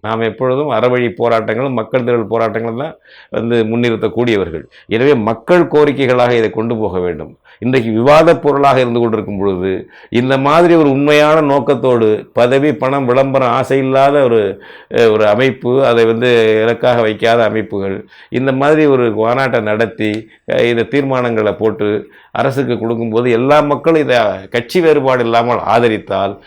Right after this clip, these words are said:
நம்ம உரிமைகளை மீட்பதற்கு வாய்ப்பு கிடைக்கும். ஒரு முன்னேற்றம் ஏற்படும். அந்த வகையில் இந்த மாநாடு தமிழ்நாட்டு மக்கள் அனைவருக்குமான பொது மாநாடு, தமிழர்கள் அனைவருக்குமான பொது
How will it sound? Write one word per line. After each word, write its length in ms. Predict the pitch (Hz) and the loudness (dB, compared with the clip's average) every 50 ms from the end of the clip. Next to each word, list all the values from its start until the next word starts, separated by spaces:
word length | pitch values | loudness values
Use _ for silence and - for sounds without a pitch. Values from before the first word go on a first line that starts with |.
| - - _ | -20 -20 _
நம்ம 300 | - 113 135 156 160 160 | -6 -4 -2 0 0 2
உரிமைகளை 800 | 151 160 165 175 180 180 160 160 156 147 135 110 95 71 - _ - 131 | 2 2 2 2 2 2 0 2 2 2 2 2 -2 -6 -12 _ -4 -4
மீட்பதற்கு 520 | 151 143 - - 147 135 123 110 120 127 | -4 -4 -2 -2 -2 -2 -2 -2 -2 -2
வாய்ப்பு 360 | 127 131 143 160 - - 151 | 0 2 2 2 2 0 -2
கிடைக்கும். 540 | 127 123 107 95 73 69 76 - - - _ _ _ _ - - | -2 -2 -2 -2 -6 -8 -16 -18 -20 -20 _ _ _ _ -4 -2
ஒரு 100 | 127 127 131 | 0 0 2
முன்னேற்றம் 480 | 143 165 175 180 180 - 175 165 147 139 131 | 2 2 4 4 2 2 2 0 2 2 0
ஏற்படும். 380 | 117 107 107 95 82 76 71 - _ _ _ _ _ _ - - | 0 -2 -4 -4 -6 -6 -10 -14 _ _ _ _ _ _ -6 -4
அந்த 140 | 113 117 120 123 135 | -2 0 0 2 2
வகையில் 300 | 147 165 175 175 175 160 147 | 4 4 6 4 4 2 2
இந்த 140 | 139 131 123 117 120 | 0 0 -2 -2 0
மாநாடு 460 | 127 143 156 151 143 135 123 113 110 104 101 101 - - _ _ - | 0 0 2 2 2 2 2 2 2 0 0 -4 -8 -16 _ _ -4
தமிழ்நாட்டு 520 | 110 117 135 160 165 175 175 175 151 147 156 151 | -2 0 0 2 2 4 4 4 4 2 0 0
மக்கள் 260 | 147 - - 151 147 135 123 127 | 0 0 2 2 4 4 4 4
அனைவருக்குமான 680 | 139 151 160 165 160 160 135 - 147 147 143 143 143 131 - - - | 4 4 4 4 4 4 2 -2 -4 -2 0 0 0 -2 -2 -2 -2
பொது 160 | 131 135 147 135 123 | 0 0 0 0 0
மாநாடு, 360 | 117 113 107 101 90 82 85 76 60 _ - 101 | 0 0 0 0 -2 -2 -6 -8 -10 _ -8 -8
தமிழர்கள் 380 | 110 135 151 156 156 156 143 | -4 0 0 2 4 4 4
அனைவருக்குமான 680 | 135 139 143 151 147 - - 131 135 135 135 135 120 - 117 | 2 2 2 2 2 2 0 -2 -4 -2 -2 -4 -4 -2 -2
பொது 160 | 120 123 | -2 -2